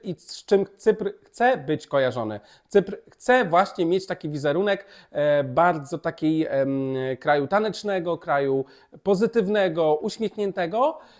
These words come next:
E, stąd moim zdaniem właśnie nie bez powodu są wystawiane takie propozycje i jak dla mnie naprawdę jest to bop, minuszka chodzi, podrywa mnie to do tańca, mam ochotę tego słuchać.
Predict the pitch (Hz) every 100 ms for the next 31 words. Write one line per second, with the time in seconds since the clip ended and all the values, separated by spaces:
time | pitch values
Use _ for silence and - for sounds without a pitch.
0 | _ 220 208 208 - - - 294 311 320
1 | 311 269 277 226 247 247 226 254 220 208
2 | 208 208 185 175 185 208 196 - 190 196
3 | 196 - 175 175 190 185 185 175 180 160
4 | 170 156 180 - 208 - 208 202 175 214
5 | 226 254 262 262 - _ 170 180 185 226
6 | 202 220 220 - 165 202 214 220 - 139
7 | 120 160 233 233 - _ - 208 240 196
8 | - 123 - 226 190 196 214 - _ 160
9 | 147 233 247 240 233 226 226 220 202 185
10 | 202 185 156 180 226 226 220 208 208 196
11 | - 202 262 302